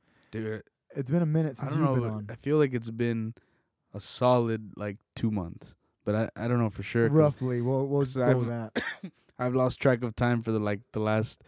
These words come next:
Speaker 2: Two
Speaker 1: two
Speaker 2: months.
Speaker 1: months,
Speaker 2: <laughs>
Speaker 1: more or
Speaker 2: Right,
Speaker 1: less.
Speaker 2: right, right. And, uh, and so, like, I, it was a, I felt like, I felt like this was appropriate, like, for us to kinda, like, look back and see, see, kinda see what's up with twenty seventeen, and, you know, on, on the, on the,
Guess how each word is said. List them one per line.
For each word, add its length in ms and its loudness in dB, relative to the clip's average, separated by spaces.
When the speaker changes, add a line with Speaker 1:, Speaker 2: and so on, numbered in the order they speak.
Speaker 2:
Two 140 4
Speaker 1:
two 200 8
Speaker 2:
months. 440 8
Speaker 1:
months, 20 -8
Speaker 2:
<laughs> 380 -16
Speaker 1:
more 200 2
or 20 10
Speaker 2:
Right, 180 10
Speaker 1:
less. 420 4
Speaker 2:
right, 120 -2
right. 100 -6
And, 280 2
uh, 280 4
and 200 0
so, 160 8
like, 240 4
I, 280 -14
it 80 4
was 100 10
a, 80 6
I 100 2
felt 220 8
like, 160 4
I 60 2
felt 160 4
like 80 2
this 120 0
was 160 -2
appropriate, 560 4
like, 160 -4
for 140 -2
us 160 0
to 300 -2
kinda, 200 -2
like, 200 -2
look 240 2
back 260 2
and 140 -4
see, 300 0
see, 200 2
kinda 200 2
see 160 2
what's 220 6
up 120 4
with 100 0
twenty 160 0
seventeen, 480 -2
and, 220 -4
you 80 -4
know, 400 -2
on, 220 2
on 180 0
the, 100 0
on 180 0
the, 240 0